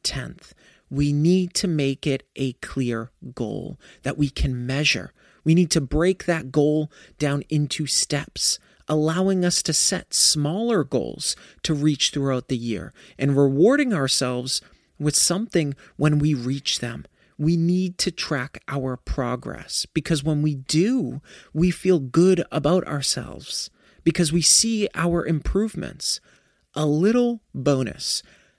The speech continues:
Create a mantra to keep yourself focused. Our minds are full of noise, largely repetitive, useless, and thoughts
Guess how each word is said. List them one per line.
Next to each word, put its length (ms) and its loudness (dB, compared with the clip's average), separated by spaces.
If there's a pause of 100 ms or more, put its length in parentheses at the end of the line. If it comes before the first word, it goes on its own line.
(240)
Create 580 0
a 120 -2
mantra 680 -2
to 200 -4
keep 460 -8
yourself 760 -4 (200)
focused. 840 -6 (500)
Our 320 2
minds 520 0 (120)
are 180 -4
full 540 -4 (400)
of 200 -2
noise, 640 -4 (220)
largely 680 0 (320)
repetitive, 1000 4
useless, 760 0
and 220 -4
thoughts 400 -4